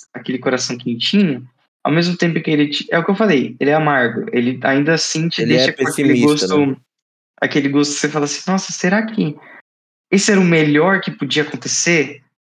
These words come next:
Speaker 1: É, mas é bom também, entendeu?
Speaker 2: É.
Speaker 1: Assim como a própria jornada desses personagens de ficarem presos na escola ali, não é o melhor que podia acontecer pra eles, entendeu?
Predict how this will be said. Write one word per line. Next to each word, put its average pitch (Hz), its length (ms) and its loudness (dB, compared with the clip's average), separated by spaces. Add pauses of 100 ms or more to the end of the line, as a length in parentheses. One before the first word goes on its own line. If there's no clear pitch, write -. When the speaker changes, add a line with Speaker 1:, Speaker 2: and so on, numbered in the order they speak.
(100)
Speaker 1:
É, 196 220 0 (340)
mas 285 240 -2
é 311 80 0
bom 233 220 -2
também, 160 500 -2 (140)
entendeu? 123 480 -2
Speaker 2:
É. 90 240 -8
Speaker 1:
Assim 185 260 0
como 208 160 4
a 196 60 0
própria 196 280 0
jornada 170 440 2
desses 139 300 -2
personagens 127 640 -2
de 120 120 -8
ficarem 123 340 -2
presos 127 380 0
na 117 100 -2
escola 127 480 -2
ali, 156 320 0 (380)
não 214 140 2
é - 20 2
o 277 40 4
melhor 190 300 2
que - 60 -12
podia 135 200 0
acontecer 135 460 -6
pra 135 180 0
eles, 117 320 -2
entendeu? 113 400 -6